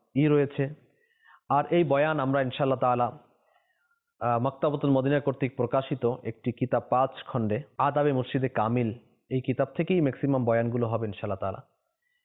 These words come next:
একটি উর্দু কিতাব রয়েছে, ইনশাআল্লাহ অচিরেই বাংলা হয়ে যাবে। এ থেকে আমরা ইনশাআল্লাহ তাআলা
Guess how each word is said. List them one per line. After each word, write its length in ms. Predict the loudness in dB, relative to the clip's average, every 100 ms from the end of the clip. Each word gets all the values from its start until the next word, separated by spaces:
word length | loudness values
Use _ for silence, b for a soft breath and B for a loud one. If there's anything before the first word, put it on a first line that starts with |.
| _
একটি 140 | _ 2
উর্দু 280 | 4 2
কিতাব 300 | 0 0 2
রয়েছে, 180 | 2 0
ইনশাআল্লাহ 480 | -4 -2 -2 -2 -6
অচিরেই 260 | -2 0 2
বাংলা 300 | 2 0 2
হয়ে 200 | 2 2
যাবে। 240 | 0 -4 -10 _ _ _ _ -4
এ 80 | -2
থেকে 240 | 0 0
আমরা 180 | 0 0
ইনশাআল্লাহ 360 | 0 0 0
তাআলা 340 | 0 0 0